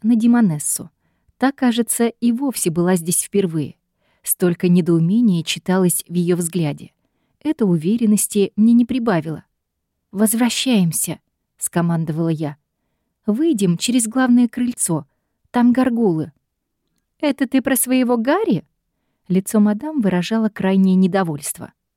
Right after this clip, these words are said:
«Нет. Сейчас найдем свободного кентавра». «Что?» Я сглотнула. «Вы хотели сказать карету?» «Зачем карету?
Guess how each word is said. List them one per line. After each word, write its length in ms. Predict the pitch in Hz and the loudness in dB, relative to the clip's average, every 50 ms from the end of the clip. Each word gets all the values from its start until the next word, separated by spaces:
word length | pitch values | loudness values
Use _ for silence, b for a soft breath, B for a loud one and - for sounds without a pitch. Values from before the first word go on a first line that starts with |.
| _ _ _ _ _ _ _ _ _ - | _ _ _ _ _ _ _ _ _ -8
«Нет. 440 | 339 330 302 233 151 147 - _ _ _ _ _ _ _ _ _ _ _ _ | -2 0 0 0 0 -2 -6 _ _ _ _ _ _ _ _ _ _ _ _
Сейчас 480 | - - - 320 - - 339 311 - | -6 -4 -4 -2 -2 -2 -2 -2 -2
найдем 380 | - 349 349 311 294 285 196 175 | -2 -2 -2 0 0 0 0 0
свободного 560 | - - 180 180 165 180 180 160 180 175 190 | 0 -2 -4 -2 0 0 0 0 0 0 -2
кентавра». 600 | 190 - 220 220 214 - 170 143 - 151 - - _ _ _ _ _ _ _ _ _ _ _ _ _ | 0 2 2 2 2 0 -2 -4 -4 -8 -12 -14 _ _ _ _ _ _ _ _ _ _ _ _ _
«Что?» 680 | - - - - _ - 165 160 180 208 262 269 277 _ _ _ _ _ _ _ _ _ _ _ _ | -10 -8 -8 -8 _ -6 -4 -2 -2 0 -2 -2 -4 _ _ _ _ _ _ _ _ _ _ _ _
Я 240 | - 180 165 208 220 | -6 -4 -2 -2 -2
сглотнула. 640 | 208 196 175 202 202 196 190 175 160 147 139 147 - _ _ _ _ _ _ _ _ _ _ _ _ | -2 -2 -2 -4 -2 -2 -2 -2 -2 -4 -6 -8 -12 _ _ _ _ _ _ _ _ _ _ _ _
«Вы 160 | 196 180 214 | -4 -2 -2
хотели 360 | 208 - 220 214 - 220 214 214 | -2 0 -2 -2 0 0 0 0
сказать 540 | 202 - - 202 190 185 202 190 - - _ - | 0 -2 -2 -2 0 0 -2 -2 -4 -8 _ -4
карету?» 580 | - 190 190 208 269 349 - _ - 160 - - _ _ _ _ _ _ _ _ _ | -2 0 0 2 0 -2 -4 _ -6 -6 -6 -8 _ _ _ _ _ _ _ _ _
«Зачем 500 | - 359 - 415 403 - - 208 170 160 160 | -8 -4 -2 -2 -2 -2 -2 -2 -2 -2 -2
карету? 520 | - 175 170 175 165 160 - 170 160 160 | -2 0 0 0 -2 -2 -2 -4 -4 -4